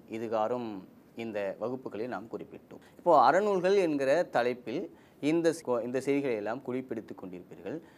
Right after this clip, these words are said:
ஏதேனும் விடுபட்டு இருந்தாலோ அல்லது இன்னும் சிறப்பாக சொல்ல வேண்டுமானால் ஆறாம் வகுப்பிலிருந்து பன்னிரெண்டாம் வகுப்பு வரைக்கும் இருக்கக்கூடிய பாடப்புத்தகங்களில் இடம்பெற்றுள்ள அறநூல்கள் சார்ந்த பாடக்கருத்துக்களை அல்லது பாடல் கருக்கு-, கருத்துக்களையும் அது சார்ந்த செய்திகளையும்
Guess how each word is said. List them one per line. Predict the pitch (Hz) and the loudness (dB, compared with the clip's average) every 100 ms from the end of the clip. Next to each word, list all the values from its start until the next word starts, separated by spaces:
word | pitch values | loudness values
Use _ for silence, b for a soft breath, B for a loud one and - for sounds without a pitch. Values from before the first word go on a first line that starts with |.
| B - | B -8
ஏதேனும் | 107 110 123 156 | -4 -2 -2 -2
விடுபட்டு | 135 165 160 - | 0 0 0 -4
இருந்தாலோ | 113 107 98 87 120 | -10 -6 -6 -4 -2
அல்லது | 151 110 110 143 143 120 101 B B B | 0 0 0 0 -2 -2 -8 B B B
இன்னும் | 131 180 202 196 | 0 2 2 0
சிறப்பாக | 143 143 143 143 143 | 0 0 2 0 0
சொல்ல | 143 131 | -4 -4
வேண்டுமானால் | 123 113 110 101 98 117 135 117 101 B B | -4 -6 -8 -10 -8 -6 -4 -6 -8 B B
ஆறாம் | - 120 156 170 160 | 0 4 4 4 2
வகுப்பிலிருந்து | 143 - 117 120 | 0 -2 -6 -4
பன்னிரெண்டாம் | 143 127 147 147 147 | -4 -2 0 0 0
வகுப்பு | 131 123 113 | -2 -6 -8
வரைக்கும் | 113 113 120 127 | -6 -6 -6 -8
இருக்கக்கூடிய | 113 104 101 98 95 117 143 120 101 98 - - - | -8 -10 -10 -10 -4 -2 -2 -2 -6 -10 -16 -20 -2
பாடப்புத்தகங்களில் | 127 139 160 - - 127 120 117 110 | 2 2 0 -4 -6 -4 -4 -4 -4
இடம்பெற்றுள்ள | 110 120 110 107 95 110 147 160 B B B | -4 -6 -10 -8 -6 -4 -6 -8 B B B
அறநூல்கள் | 110 127 175 185 165 143 143 143 143 139 - | 2 4 6 4 2 2 2 2 0 -2 -10
சார்ந்த | - 117 131 143 151 165 185 - - | -2 2 2 2 0 0 0 -6 -2
பாடக்கருத்துக்களை | 113 127 135 117 110 113 101 123 | 0 2 0 -4 -6 -6 -4 0
அல்லது | 139 113 | 0 0
பாடல் | 113 117 131 | 0 0 -2
கருக்கு-, | - 110 107 110 | -6 -8 -10 -10
கருத்துக்களையும் | - 113 117 113 101 95 123 139 - | -4 -4 -6 -10 -10 -8 -6 -8 -6
அது | 113 143 | -4 -2
சார்ந்த | 147 143 143 | 2 2 0
செய்திகளையும் | 143 131 123 117 113 | -4 -4 -6 -6 -8